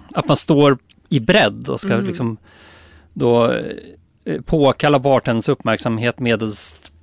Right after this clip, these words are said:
Speaker 1: påfågelfjädrar och stämband.
Speaker 2: <laughs>
Speaker 1: Det är ett, ett sorts tredimensionellt köande som jag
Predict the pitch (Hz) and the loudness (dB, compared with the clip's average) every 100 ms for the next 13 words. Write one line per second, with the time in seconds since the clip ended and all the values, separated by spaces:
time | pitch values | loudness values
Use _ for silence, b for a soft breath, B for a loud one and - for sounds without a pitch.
0 | _ - 165 131 117 104 - 120 117 123 | _ -4 2 4 2 0 0 0 2 -2
1 | - 160 156 139 123 117 - 147 123 156 | 0 0 0 0 -2 0 2 2 2 0
2 | 123 110 - - - - 143 - 175 - | 0 -2 -10 -20 -8 2 4 4 0 0
3 | 139 - - 165 143 120 120 147 165 165 | -2 -2 -2 2 2 2 2 2 0 0
4 | - 131 104 104 107 - 123 113 107 107 | 0 0 0 -2 -6 -6 -4 -2 -2 -4